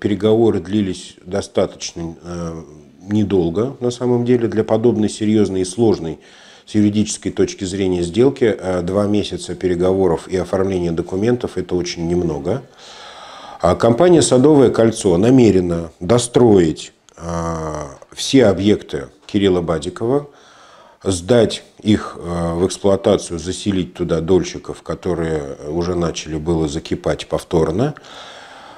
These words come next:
За что компания, э, «Садовое кольцо», судя по всему, получит некие преференции от республики и города,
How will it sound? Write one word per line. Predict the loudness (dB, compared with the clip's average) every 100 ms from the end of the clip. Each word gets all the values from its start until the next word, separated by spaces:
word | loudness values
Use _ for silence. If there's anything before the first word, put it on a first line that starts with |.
| 0
За | 2 2
что | 4 4 6
компания, | 4 4 4 4 4 4 2
э, | 0 0 2
«Садовое | 2 2 4 4 4
кольцо», | 4 0 2 -2
судя | 2 2 2
по | -2
всему, | -6 -4 -2 0
получит | 0 0 0 -2
некие | -4 -4 -4 -10
преференции | -10 -8 -4 -4 -4 -6 -6
от | -2 -2 -2
республики | -8 -6 -6 -4 -8 -6
и | -8
города, | 0 0 2 0 -4